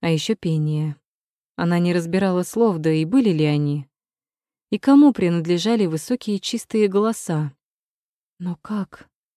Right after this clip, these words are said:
прошептала Лика. Назар улыбнулся. «Он всегда такой. Живой. Это его истинная душа.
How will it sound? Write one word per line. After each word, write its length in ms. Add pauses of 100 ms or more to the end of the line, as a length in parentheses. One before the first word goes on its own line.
(320)
прошептала 640
Лика. 420 (720)
Назар 440
улыбнулся. 840 (760)
«Он 200
всегда 380
такой. 500 (560)
Живой. 680 (840)
Это 280
его 220
истинная 520
душа. 480